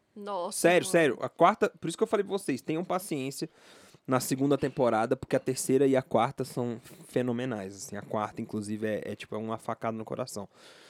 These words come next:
Speaker 1: Eu tô adorando a primeira.
Speaker 2: Na quarta temporada, velho, eu, chegou num certo momento, assim,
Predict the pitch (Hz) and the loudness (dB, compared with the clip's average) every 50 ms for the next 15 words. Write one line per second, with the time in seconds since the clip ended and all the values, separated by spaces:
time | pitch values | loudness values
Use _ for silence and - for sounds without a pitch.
0 | - - - - - 220 214 254 226 226 220 247 262 262 247 214 214 226 220 - | -20 -20 -12 -8 -6 -4 -2 -2 -4 -2 -2 -2 -2 -2 -4 -6 -8 -10 -12 -12
1 | 233 214 214 185 175 175 190 196 _ - 127 147 151 - - 175 165 196 - 220 | -14 -12 -12 -12 -14 -14 -16 -14 _ 2 4 4 4 6 6 6 6 8 8 8
2 | 202 208 196 190 - 170 139 123 113 117 139 156 147 131 107 107 98 80 - - | 8 8 6 6 6 6 6 6 6 4 4 4 2 0 0 -4 -6 -8 -12 -16
3 | _ _ _ _ _ _ _ _ _ _ _ _ _ _ _ 123 127 135 113 - | _ _ _ _ _ _ _ _ _ _ _ _ _ _ _ 0 0 0 0 -4
4 | - - - - 143 131 127 135 165 202 208 190 165 - - 151 156 151 - 160 | -10 -10 -4 -2 -2 0 0 0 0 0 0 -2 -4 -4 -2 -2 -2 -2 -4 -6
5 | 143 135 127 120 113 113 127 147 147 120 107 - - 143 135 113 104 | -4 -4 -4 -4 -4 -4 -6 -6 -6 -8 -8 -6 -6 -4 -4 -4 -6